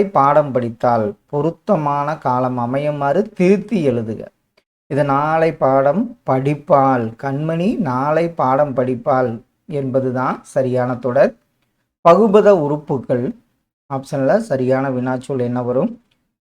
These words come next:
பகுபத உறுப்புகள் எத்தனை வகைப்படும்? எத்தனை என்பது சரியான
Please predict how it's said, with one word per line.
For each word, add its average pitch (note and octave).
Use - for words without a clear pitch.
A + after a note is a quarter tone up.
பகுபத F3+
உறுப்புகள் F3
எத்தனை G3
வகைப்படும்? C3+
எத்தனை D3
என்பது B2
சரியான B2